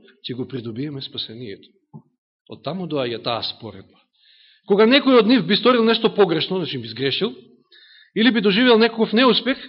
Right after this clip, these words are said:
тоа кај другите би родило чувство на надмоќ. Јас не сум како него. Јас сум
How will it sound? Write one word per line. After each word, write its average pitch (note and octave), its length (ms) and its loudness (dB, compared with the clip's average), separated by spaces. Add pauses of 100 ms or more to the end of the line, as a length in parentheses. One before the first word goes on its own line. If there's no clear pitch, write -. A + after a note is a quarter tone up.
(400)
тоа A3+ 200 2
кај F#3 120 2
другите G#3+ 320 -4
би D3+ 120 -4
родило E3+ 280 0
чувство D3+ 320 -8
на A#2+ 120 -10
надмоќ. G#2+ 480 -16 (800)
Јас - 160 -20
не - 80 -20
сум - 240 -20
како F#2 160 -20
него. - 880 -20 (480)
Јас F2+ 160 -16
сум F#2+ 100 -20